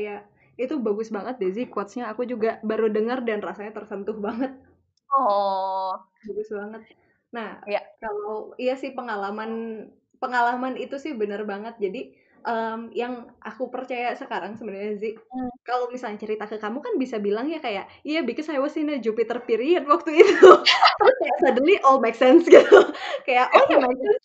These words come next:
Speaker 1: lah kalau gitu kamu bisa <laughs> ngajar." <laughs> Tapi kalau misalnya buat orang tuh itu kayak tiba-tiba loncatan yang gede banget kan, terus
Speaker 2: Iya.
Speaker 1: dari mana pula gitu. Nah, terus aku tuh selalu ngerasa segala kejadian terbaik dalam hidup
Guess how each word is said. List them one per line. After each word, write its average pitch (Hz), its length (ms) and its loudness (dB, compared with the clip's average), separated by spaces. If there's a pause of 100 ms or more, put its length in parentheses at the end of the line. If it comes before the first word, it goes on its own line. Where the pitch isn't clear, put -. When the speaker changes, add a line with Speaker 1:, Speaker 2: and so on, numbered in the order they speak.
Speaker 1:
lah 587 60 -2 (100)
kalau 415 160 4
gitu 415 240 4
kamu 427 140 4 (100)
bisa 370 160 6
<laughs> 294 40 -2
ngajar." - 460 4
<laughs> - 1600 2
Tapi 359 300 4 (100)
kalau 370 180 0
misalnya 269 320 0
buat 247 240 2
orang 285 320 -4
tuh 453 120 -8
itu 349 200 -6
kayak 370 280 -2
tiba-tiba 226 400 -4
loncatan 262 480 -6
yang 226 160 -12
gede 220 400 -4
banget 302 360 -4
kan, 277 120 -4 (320)
terus 370 160 -10
Speaker 2:
Iya. - 20 -8
Speaker 1:
dari 208 260 0
mana 247 360 -8
pula 339 400 -4
gitu. 185 280 -8 (400)
Nah, 233 120 -10
terus 320 160 -8
aku 269 220 -8
tuh 403 100 -4
selalu 214 320 -2
ngerasa 208 440 -12
segala 233 480 -8
kejadian 208 520 -4
terbaik 208 640 -6
dalam 208 400 -4
hidup 214 240 -8